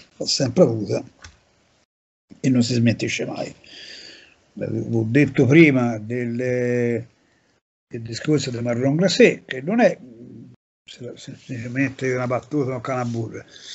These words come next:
Ci diceva Carlotto che molte volte, ora nei, nei, nei dibattiti che via via si svolgono in tutta Italia, è venuto fuori anche un po'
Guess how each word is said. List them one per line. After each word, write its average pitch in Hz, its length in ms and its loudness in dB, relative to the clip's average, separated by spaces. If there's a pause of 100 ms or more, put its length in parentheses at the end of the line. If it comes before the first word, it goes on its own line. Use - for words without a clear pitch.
(200)
Ci - 180 -2
diceva 175 340 6
Carlotto 170 760 4 (360)
che 175 300 2
molte 170 400 0
volte, 180 400 4
ora 131 140 -2
nei, 131 340 -4
nei, 127 320 -6
nei 131 200 -2
dibattiti 135 720 0
che 117 160 -10
via 120 280 -6
via 127 360 0 (600)
si - 180 -16
svolgono 123 480 0
in 117 60 -8
tutta 170 280 -4
Italia, 135 520 -4 (520)
è - 80 -10
venuto 139 300 2
fuori 165 340 8
anche 151 360 2
un - 120 -6
po' 160 360 6